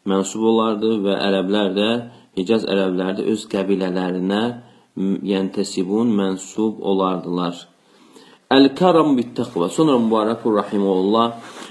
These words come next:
e, ünvan açaraq buyurur ki, hörmət, e, təqvaya görədir. Yəni, insana verilən dəyər, hörmət onun təqvasına, Allahdan qorxub, günahlardan çəkinməsinə görədir.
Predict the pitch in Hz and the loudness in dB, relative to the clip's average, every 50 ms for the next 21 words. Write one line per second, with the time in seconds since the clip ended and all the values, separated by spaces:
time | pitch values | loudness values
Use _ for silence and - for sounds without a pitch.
0 | - - - 95 92 95 92 95 87 87 87 85 82 85 82 - 50 - - - | -14 -8 -4 -4 -2 0 0 0 0 -2 -2 -4 -4 -4 -6 -6 -6 -8 -10 -12
1 | - - - - 104 104 104 107 101 95 98 - 104 95 95 92 95 92 95 98 | -12 -8 -4 -2 0 2 2 2 0 0 -2 -2 -2 -2 -2 -2 -2 -2 0 2
2 | 107 120 131 131 - 156 151 131 110 117 110 98 98 98 98 104 107 117 135 147 | 2 0 0 -2 -2 -4 -4 -2 2 2 4 4 4 2 2 2 2 0 -2 -2
3 | - - - - - _ _ _ _ _ - - - _ _ - - - 82 85 | -4 -10 -20 -20 -20 _ _ _ _ _ -20 -20 -20 _ _ -14 -8 -6 -4 -4
4 | 78 - - - 127 117 - 110 110 107 107 101 98 90 85 82 80 82 - - | -4 -6 -6 -6 -6 -2 2 4 4 6 6 6 4 2 0 -4 -4 -6 -8 -8
5 | - - - - - _ _ _ _ _ _ _ _ _ _ _ _ _ _ _ | -10 -10 -10 -12 -20 _ _ _ _ _ _ _ _ _ _ _ _ _ _ _
6 | - _ _ - - 92 92 98 95 - - 98 101 107 98 92 92 90 87 87 | -20 _ _ -8 -4 -2 -2 -2 -2 0 0 0 0 0 0 0 -2 -2 -4 -6
7 | 87 85 90 92 92 95 110 120 117 98 92 90 92 92 101 120 135 131 - - | -4 -2 0 0 0 0 0 -2 -2 -2 -2 -2 0 0 0 0 -2 -4 -8 -18
8 | - - - - _ - - 98 113 117 110 - 107 101 - 90 92 92 90 - | -20 -20 -20 -20 _ -6 -2 0 0 0 0 -2 -6 -4 -2 -2 -2 -2 -2 -4
9 | - 92 101 110 73 98 92 92 90 87 - - 101 107 107 104 101 98 92 90 | -4 -2 0 0 0 2 0 0 -2 -4 -4 -4 -2 -2 0 0 0 0 0 -2
10 | - - 104 113 113 104 98 95 92 85 87 90 87 90 90 101 107 104 101 87 | 0 -2 -2 -2 0 -2 -2 -2 -2 -2 -2 -4 -2 -2 -2 -2 -2 -4 -6 -6
11 | - 95 90 90 87 85 - - 110 107 98 90 85 85 82 - - - | -4 -4 -2 -2 -4 -4 -2 0 0 2 2 0 0 -2 -6 -8 -10 -16